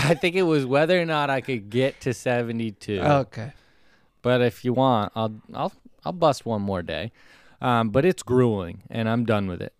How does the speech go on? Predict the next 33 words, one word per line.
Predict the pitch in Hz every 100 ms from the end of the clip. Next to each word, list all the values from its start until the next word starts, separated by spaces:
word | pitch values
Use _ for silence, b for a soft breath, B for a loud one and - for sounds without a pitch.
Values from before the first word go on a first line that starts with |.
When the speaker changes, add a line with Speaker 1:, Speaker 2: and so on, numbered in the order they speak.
| -
Speaker 2:
Mm-hmm. | 151 143 120
Speaker 1:
Uh, | 110 101 101 95 92 _ _ _ -
I | 117
don't, | 123 123 -
I | - 127
don't | 131 135
like | 120 107
it. | 95 - -
I | -
don't | 117 123
like | 123 -
how | 120
hard | 107 104 98
it |
is, | 101 101 110 -
and | 107 104 101
I'm |
gonna | 107 110
stop. | - 110 - - b b b
Uh, | 110 107 107
but | 98 101 117
I |
am | 123 131
gonna | 135
substitute | 117 113 101 104 - 101
it | 101
for | - 101
a |
couple | 104 92 95
other | 95
things, | 90 92 92 101 -
and, | 107 101 98 95 b b b b
um, | 104 104 101 101 98 101